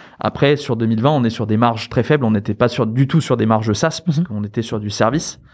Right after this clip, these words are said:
Speaker 1: Euh, et donc là, on est, on opère vraiment un changement de, de business model,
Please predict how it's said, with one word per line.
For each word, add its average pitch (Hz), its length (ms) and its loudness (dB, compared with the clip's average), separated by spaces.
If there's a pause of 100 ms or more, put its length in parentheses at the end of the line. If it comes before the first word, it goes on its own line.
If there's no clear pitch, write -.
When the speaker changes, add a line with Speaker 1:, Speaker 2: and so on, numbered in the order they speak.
(460)
Speaker 1:
Euh, 101 500 0 (140)
et 104 80 -2
donc 107 180 -2
là, 143 140 4
on 127 160 2
est, 113 320 4
on 107 100 2
opère 110 240 2
vraiment 117 340 4
un 113 40 4
changement 131 540 4
de, 104 260 2
de 104 100 0
business 110 340 0
model, 143 320 2